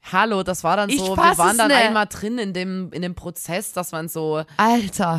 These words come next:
Speaker 1: so quasi, ja.
Speaker 2: So, und mit dieser Geschichte würde ich sagen, schicken wir euch jetzt in den wohlverdienten Feierabend und den Rest, den erzählen wir euch nächste Woche, weil Leute, es ist, es,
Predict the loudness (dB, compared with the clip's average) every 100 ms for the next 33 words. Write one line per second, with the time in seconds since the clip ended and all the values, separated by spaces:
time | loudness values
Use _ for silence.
0 | -4 -8 -4 -4 -2 -4 -6 -8 -12 -10
1 | -10 -12 _ _ _ _ _ _ 0 2
2 | 2 0 _ -2 -2 -2 -2 0 0 0
3 | -2 -2 -2 -2 0 0 0 -2 -2 -2
4 | -4 -6 -6 -4 -4 -2 -4 -4 -4 -2
5 | -2 0 -2 -2 -6 -2 2 4 2 0
6 | -6 -14 -20 -2 0 2 2 2 2 0
7 | 0 0 0 2 0 2 0 0 -2 -2
8 | -2 0 2 2 2 0 -2 -2 -2 -2
9 | -8 -20 -2 0 0